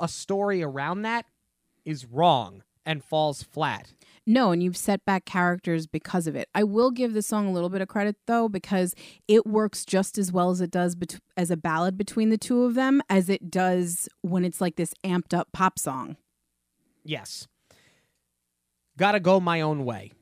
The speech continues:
Speaker 1: This was Gabby's solo here, where she's basi-
Speaker 2: Kinda duetty.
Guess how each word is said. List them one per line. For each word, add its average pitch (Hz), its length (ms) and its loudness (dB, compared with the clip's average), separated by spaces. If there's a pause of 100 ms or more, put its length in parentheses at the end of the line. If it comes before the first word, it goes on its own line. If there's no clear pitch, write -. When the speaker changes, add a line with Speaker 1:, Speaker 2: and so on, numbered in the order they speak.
(200)
Speaker 1:
This 170 320 -2
was 160 640 0 (300)
Gabby's 147 840 0
solo 135 600 0
here, 117 380 -8 (480)
where 160 160 -2
she's 156 340 -8 (440)
basi- 247 100 2
Speaker 2:
Kinda 277 260 4
duetty. 240 540 -2